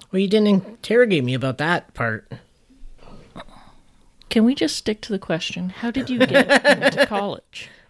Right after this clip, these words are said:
Speaker 1: Well, I'm still filling in the background information. So hold on. Hold on. It's just, it's not that cut and dry, is what I'm trying to tell you.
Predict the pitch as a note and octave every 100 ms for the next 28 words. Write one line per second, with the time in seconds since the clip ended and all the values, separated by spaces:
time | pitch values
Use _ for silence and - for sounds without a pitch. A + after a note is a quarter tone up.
0 | - F#3 - - - A3 G#3 G3+ G3 F#3
1 | E3+ D#3 D#3+ C#3 A#2 B2+ A#2+ A#2+ F2 G#2
2 | G#2+ A2+ - E3+ F3 F#3 A#2+ F#2+ C3 -
3 | C4 D4 - F3 F3+ F#3 B2+ B2 _ -
4 | - - A#3+ A3+ C#4 B3+ - G#3 - B3
5 | B3+ G#3+ G3 - E3+ C3+ D#3 G3 C4 F#3+
6 | G#2 - D#3 C#3 - E3 D#3 D3+ - D3+
7 | D#3 - B3+ A3 A2 D2+